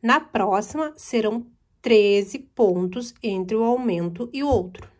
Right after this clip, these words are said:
Na próxima, quatorze e na próxima, quinze. Tá ok? E será assim. Aqui nas laterais continua a mesma coisa, sempre ponto alto em cima de ponto alto.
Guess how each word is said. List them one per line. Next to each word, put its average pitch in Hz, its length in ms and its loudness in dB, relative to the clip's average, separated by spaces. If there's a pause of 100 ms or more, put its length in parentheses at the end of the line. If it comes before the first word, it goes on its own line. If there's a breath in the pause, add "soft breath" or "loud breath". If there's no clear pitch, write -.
(800 soft breath)
Na 185 140 0
próxima, 185 440 -4
quatorze 196 800 -4
e 285 80 -8
na 277 140 -6
próxima, 247 440 -6
quinze. 208 640 -2 (1400)
Tá 180 120 -2
ok? 185 440 -4 (3000 soft breath)
E 202 60 -8
será 226 280 -2
assim. 170 360 -4 (320)
Aqui 202 200 -8
nas 208 140 0
laterais 202 460 -2
continua 208 360 -4
a 190 40 -2
mesma 226 600 0
coisa, 226 460 -4
sempre 196 640 -4
ponto 185 440 -8
alto 196 340 -6
em 277 40 -8
cima 247 220 -8
de 233 100 -8
ponto 262 340 -6
alto. - 400 -4